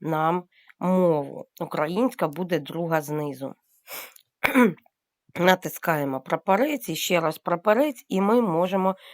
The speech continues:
працювати. Що ми будемо робити з вами сьогодні? Сьогодні ми, е, вивчаємо з вами тему алгоритми і команди.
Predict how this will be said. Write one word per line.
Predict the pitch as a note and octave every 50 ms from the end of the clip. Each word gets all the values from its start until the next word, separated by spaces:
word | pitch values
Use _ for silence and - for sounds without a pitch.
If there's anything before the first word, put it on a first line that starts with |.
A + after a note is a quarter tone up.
| - _ _ _
працювати. | - E3+ E3+ F#3+ F#3 - - G#3 F#3+ D#3 E3 E3+ D#3+ D3 - - - - - _ _ _ _ - - - -
Що | - - - C#4 D#4
ми | D#4 C4+
будемо | F3 C#3 F#3+ G#3 G3+ A3 G#3 F3 E3
робити | D#3 D3+ C#3+ E3+ F#3 - - E3
з | D3
вами | C#3+ C#3+ D#3+ F3 F#3 F3 F3
сьогодні? | F3 - - F3+ E3 D#3 D#3 D#3 - - - - -
Сьогодні | - - - E3 D#3 D3 F#3 C4+ C4+ C#4+ B3+ G3
ми, | E3 D#3 D#3+ F3+ G#3+ B3 C4+ C4 - - - - - - - - -
е, | - E3+ D#3+ D#3 D#3 D#3 D#3 D3+ D#3 D#3 D#3 D#3
вивчаємо | D3+ D3 D#3 E3+ G3+ F#3+ - - - G3+ F#3+ F#3 E3+ E3 D#3+ D#3 D#3 D#3+
з | D#3
вами | E3+ E3 F3+ F3+ F3 E3 D3+ C#3+ C#3 C#3+ - - - - - _ _
тему | - - G3+ G3 F#3+ E3 C#3 -
алгоритми | - E3+ D#3+ D#3+ E3 F#3+ G3 G3 A3 G#3+ G3+ - D#3+ D3+ C#3+ - -
і | - G3 F#3+
команди. | - - - F#3 F3 E3 D#3 D3 C#3 C3+ C3+ C3+ D3+ F3 A#3 C#4 -